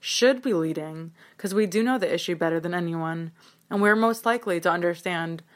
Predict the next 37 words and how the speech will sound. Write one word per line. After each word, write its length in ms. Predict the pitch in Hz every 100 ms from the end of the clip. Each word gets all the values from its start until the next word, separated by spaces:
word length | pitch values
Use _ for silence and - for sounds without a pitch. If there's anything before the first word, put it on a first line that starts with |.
| _ _ -
how 260 | 185 180
this 160 | 175 170
could 160 | - 170
be 80 |
prevented, 460 | 170 175 175 175 170
how 240 | 165 175
this 200 | 175 180
happened. 500 | - 202 202 170 170
And 260 | 175 170 165 - - _ _ _ _ _ _
for 140 | -
me, 160 | 190 226
that 160 | 233
was 160 | 180 175
huge 480 | - 185 220 233 -
to 100 | 170
hear. 460 | 170 170 165 165 165 - - _
It 100 | 202
has 140 | 202 175
been 180 | 185
such 380 | 180 196 196 202
a 80 | -
difficult 500 | 185 185 190 180 180
journey 340 | 185 190 196
for 160 | 185 180
me 220 | 175 175
and 160 | 170 170
continues 480 | 185 196 202 196 185
to 100 | 170
be, 340 | 175 165 170 165 - _
trying 220 | - 180 175
to 60 |
figure 380 | 175 180 170 175
out 320 | 175 170 160 _ _ _ _ _
how 360 | - 190 180 180 175 185
what 260 | - 185 180
feels 300 | 185 185 175
like 380 | 180 170 170